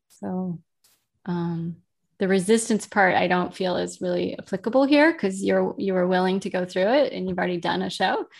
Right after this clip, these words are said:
And what I got when I considered those two for you psychically, I saw the, the box as this heavy weight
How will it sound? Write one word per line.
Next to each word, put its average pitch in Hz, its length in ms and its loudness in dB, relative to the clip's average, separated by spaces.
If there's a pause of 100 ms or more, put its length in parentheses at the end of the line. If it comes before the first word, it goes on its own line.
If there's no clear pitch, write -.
(560)
And 190 300 0
what 202 200 4
I 247 200 8
got 214 280 6
when 196 140 4
I 190 280 2 (180)
considered 214 440 4
those 185 220 4
two 294 220 2
for 302 120 -2
you 202 300 4
psychically, 214 560 -2
I 185 120 4
saw 214 580 4
the, 202 260 -4 (180)
the 196 120 0
box 226 840 2
as 190 240 2
this 196 380 -2
heavy 220 440 4
weight 196 520 2